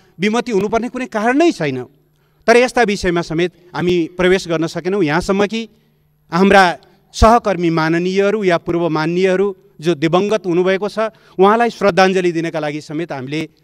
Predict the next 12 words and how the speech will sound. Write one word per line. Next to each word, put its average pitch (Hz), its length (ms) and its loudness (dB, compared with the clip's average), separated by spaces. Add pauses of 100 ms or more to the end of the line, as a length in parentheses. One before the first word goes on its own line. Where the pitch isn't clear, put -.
(200)
तिनवटा 170 260 -2
चारवटा 143 400 -6
बैठक 139 300 -12
कुर्नुपर्ने 143 500 -8
अवस्था 131 300 -12
सृजना 127 400 -12
भयो। 127 300 -10 (1200)
यसले 165 280 0 (680)
सर्वोच्च 220 400 2
अदालतले 202 540 0 (720)
यही 226 480 0
सदनभित्रैबाट 226 920 -2